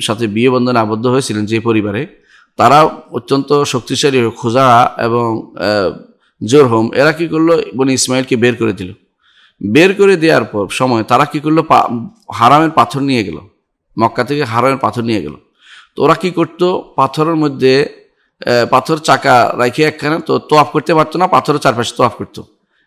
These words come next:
আহ, মনে করতো যে এইটা বোধহয় তোয়াফের কাজ দিবে। অথবা কখনো কখনো তারা কি করতো? পাথরের মধ্যে, পাথরের মধ্যে গরুর দুধ দিয়ে একটা একটা আঠা লাগাতো, আঠা লাগাতো, বা আঠা লাগাই সেটাকে একটা মূর্তির মতো তৈরি করে তারা এটাকে আবার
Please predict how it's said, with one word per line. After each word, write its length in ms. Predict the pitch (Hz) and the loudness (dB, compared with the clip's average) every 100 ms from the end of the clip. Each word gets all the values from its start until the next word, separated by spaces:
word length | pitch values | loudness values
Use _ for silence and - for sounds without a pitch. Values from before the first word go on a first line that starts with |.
| _ _ - | _ _ -2
আহ, 340 | 120 113 - | 2 2 0
মনে 220 | 113 151 151 | 2 4 4
করতো 280 | 143 - | 2 0
যে 120 | 160 165 | 4 4
এইটা 200 | 139 139 | 4 0
বোধহয় 160 | 135 | 0
তোয়াফের 300 | 123 117 110 | 0 0 0
কাজ 220 | - 104 | -4 -6
দিবে। 240 | 95 92 92 _ _ _ _ _ _ | -6 -12 -14 _ _ _ _ _ _
অথবা 280 | - 165 180 | -2 2 2
কখনো 280 | 180 170 180 | 2 2 0
কখনো 280 | 175 165 175 | 0 0 0
তারা 180 | - 156 | 2 0
কি 120 | 156 | -2
করতো? 540 | 151 147 - 165 - _ - _ - | -4 -6 -2 -4 -4 _ -20 _ 0
পাথরের 400 | 135 - 170 170 | 2 2 0 2
মধ্যে, 540 | 151 120 101 120 151 - | 0 -2 0 2 2 0
পাথরের 300 | - 127 156 | -2 -2 0
মধ্যে 580 | 151 139 - 160 170 - - | -2 -2 -2 -2 -2 -4 -12
গরুর 380 | 131 135 135 131 | 0 2 4 2
দুধ 140 | 123 117 | -2 -4
দিয়ে 200 | 123 156 | 0 0
একটা 200 | - 139 | -2 -4
একটা 180 | - | -2
আঠা 200 | 113 120 | -2 0
লাগাতো, 400 | 139 117 98 95 | 0 0 -2 -10
আঠা 260 | - 107 127 | -6 -4 -4
লাগাতো, 420 | 110 98 - - - _ | -8 -10 -10 -12 -14 _
বা 340 | - 101 104 - | -10 -4 -4 -2
আঠা 240 | - 139 | -6 -2
লাগাই 300 | 147 156 180 | 0 0 -2
সেটাকে 340 | 143 131 135 143 | -6 -6 -4 -6
একটা 280 | 131 139 131 | -2 -2 0
মূর্তির 340 | 139 143 131 | -2 -6 -6
মতো 180 | 120 - | -6 -6
তৈরি 200 | 113 107 | -6 -4
করে 160 | 117 151 | -6 -4
তারা 200 | 120 120 | -2 0
এটাকে 200 | 120 113 | 0 -2
আবার 180 | 113 | -2